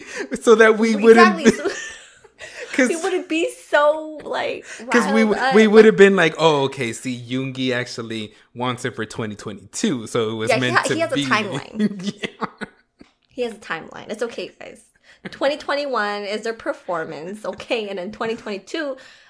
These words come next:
Speaker 2: they're gonna get that award. So,
Speaker 1: The,
Speaker 2: I
Speaker 1: the
Speaker 2: mean, we're
Speaker 1: one,
Speaker 2: trying to be <laughs>
Speaker 1: the one thing that I do find a posi-, well, there's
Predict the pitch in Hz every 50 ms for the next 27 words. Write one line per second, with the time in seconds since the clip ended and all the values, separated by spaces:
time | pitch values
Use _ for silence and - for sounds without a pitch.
0 | _ _ - 190 185 208 196 196 180 190 185 - 180 170 165 151 139 - - 139
1 | - - - _ - - - - _ _ - - - 156 175 185 - - - -
2 | - 180 185 180 175 160 180 202 233 247 269 285 277 277 302 311 - - - -
3 | - 156 147 165 165 156 151 151 165 175 196 190 - 196 190 170 170 160 151 147
4 | 147 143 135 120 143 143 147 147 147 131 - - 139 135 135 135 131 123 127 -
5 | _ _ _ - - _ _ _ _ _ _ _ _ 117 117 107 - - - 117
6 | 123 123 117 - 131 139 165 190 233 359 392 370 - - -